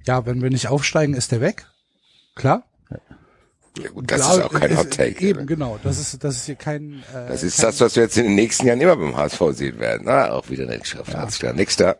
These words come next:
Speaker 1: Aber drei Spieltage vor Schluss dann nochmal, also ich mein,
Speaker 2: Aber
Speaker 1: ich
Speaker 2: echt,
Speaker 1: mein,
Speaker 2: also
Speaker 1: es ist halt, es ist für den H S V ja echt, es ist ja wie Abstiegskampf. Die müssen halt,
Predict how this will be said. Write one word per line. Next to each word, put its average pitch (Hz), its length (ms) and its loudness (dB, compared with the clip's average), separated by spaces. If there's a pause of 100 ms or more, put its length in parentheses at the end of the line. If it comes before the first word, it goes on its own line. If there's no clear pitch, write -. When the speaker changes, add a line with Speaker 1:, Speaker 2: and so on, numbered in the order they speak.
(100)
Speaker 1:
Aber 131 220 -2
drei 165 360 0
Spieltage 175 520 -2
vor 151 160 -6
Schluss 190 320 -6
dann 165 460 -6
nochmal, 156 520 -6
also - 120 -8
ich - 120 -12
mein, 175 240 -8 (760)
Speaker 2:
Aber - 260 -6 (100)
Speaker 1:
ich - 100 -2
Speaker 2:
echt, 180 120 0
Speaker 1:
mein, 226 120 8
Speaker 2:
also 254 120 6
Speaker 1:
es 214 100 2
ist 220 180 2
halt, 214 180 2
es 147 200 -4
ist 202 140 -4
für 247 120 -4
den 185 200 0
H 156 140 2
S - 120 -2
V 214 400 2 (760)
ja 156 240 0
echt, - 340 -2 (460)
es 156 160 2
ist - 160 2
ja 165 160 4
wie 226 160 -2
Abstiegskampf. - 960 -4 (1600)
Die 143 100 -2
müssen 202 400 4
halt, 139 260 -2